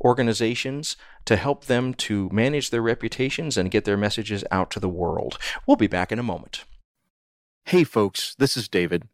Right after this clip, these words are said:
Thank you for listening, and thank you for supporting the work that I do. As you're probably aware, in addition to this show, I help produce a number of other programs about culture and faith. One of them is the Commonweal podcast,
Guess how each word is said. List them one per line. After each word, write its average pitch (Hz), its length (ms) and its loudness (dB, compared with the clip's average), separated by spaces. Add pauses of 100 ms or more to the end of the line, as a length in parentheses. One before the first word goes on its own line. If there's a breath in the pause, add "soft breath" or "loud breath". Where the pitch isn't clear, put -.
(320 loud breath)
Thank 180 240 4
you 147 80 4
for 117 120 0
listening, 107 460 0
and 104 140 -2
thank 120 200 0
you 117 60 0
for 110 140 -2
supporting 98 420 0
the 92 80 0
work 90 240 0
that 82 120 0
I 82 80 0
do. 78 260 -4 (760 soft breath)
As 110 180 6
you're 123 80 4
probably 165 460 0
aware, 117 540 -2
in 120 100 -2
addition 117 360 -2
to 110 60 0
this 127 160 0
show, 107 420 -2
I - 80 -2
help 117 220 0
produce 117 320 0
a 98 60 0
number 113 260 2
of 92 80 -2
other 123 220 0
programs 90 520 -4
about 85 280 -2
culture 87 520 0
and 92 160 -2
faith. - 440 -4 (500 loud breath)
One 139 300 6
of 127 100 0
them 82 340 -8
is 120 200 0
the 117 100 0
Commonweal 107 640 0
podcast, 73 720 -4